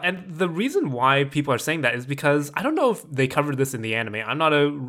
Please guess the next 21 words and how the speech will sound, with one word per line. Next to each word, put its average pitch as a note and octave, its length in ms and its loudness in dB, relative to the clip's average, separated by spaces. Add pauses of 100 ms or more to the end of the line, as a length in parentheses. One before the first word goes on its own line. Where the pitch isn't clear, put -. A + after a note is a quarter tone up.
um, A2+ 680 -4
not C3+ 260 2
as A#2+ 400 0
well B2 180 2
versed A#2 300 -2
in B2 60 -6
the B2 100 -4
anime B2 200 -4
episodes B2+ 680 -4
as B2 500 -2 (300)
y'all C3 320 6
are, D3+ 220 6
but B2+ 320 2 (480)
in D3 480 4
the C3 500 0
manga, B2+ 640 0
they C3 180 0
have B2 240 2
these A#2+ 160 -2
cover G3+ 280 2
stories G#2+ 640 -6